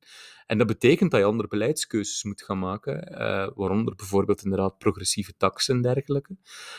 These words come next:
Maar die, die omkering, die fundamentele omkering van wat is de nummer één K P I waarop we gaan sturen, dat wordt denk ik het belangrijkste debat ook onder liberalen voor de komende jaren.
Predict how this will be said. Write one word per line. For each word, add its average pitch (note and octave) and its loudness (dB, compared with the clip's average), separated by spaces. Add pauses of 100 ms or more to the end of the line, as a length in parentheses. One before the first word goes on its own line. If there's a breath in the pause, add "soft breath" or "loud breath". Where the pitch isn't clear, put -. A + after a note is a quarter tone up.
(120)
Maar A2+ 6
die, E3 8 (340 loud breath)
die C#3 6
omkering, F#3 10
die B2+ 6
fundamentele D#3 8
omkering B2 0
van G#2+ 0
wat C#3 0
is C#3+ 2
de A#2 2
nummer C3+ 4
één A2+ 2
K A#2 2
P - -18
I A2 2
waarop G#2 2
we G#2 -6
gaan G2+ -2
sturen, E3+ 0 (260 loud breath)
dat C3+ 8
wordt C3+ 6
denk B2+ 4
ik A#2 -6
het G#2 2
belangrijkste A#2 2
debat A2 2
ook A#2 -2
onder A2 0
liberalen G#2 0
voor G#2+ -8
de G2+ -8
komende F#2+ -4
jaren. G#2 -10